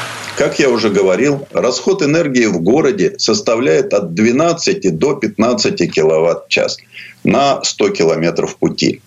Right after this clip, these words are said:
что позволяет вам проехать без подзарядки до трёхсот километров.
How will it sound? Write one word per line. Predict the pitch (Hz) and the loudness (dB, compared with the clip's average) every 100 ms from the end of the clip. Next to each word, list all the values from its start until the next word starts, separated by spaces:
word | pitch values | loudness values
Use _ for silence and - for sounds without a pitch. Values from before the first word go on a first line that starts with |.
| - | -10
что | - - | -6 -2
позволяет | 156 151 151 175 196 - | 0 2 2 4 2 2
вам | 117 98 | 0 0
проехать | 120 135 123 - | 2 2 2 -2
без | 98 113 - | -2 -2 0
подзарядки | 123 101 123 175 185 - | -2 0 2 2 0 0
до | 190 175 202 | 0 2 0
трёхсот | 151 98 - 101 101 | 0 -2 0 0 0
километров. | 92 92 87 80 - 71 | 0 2 0 -2 -4 -6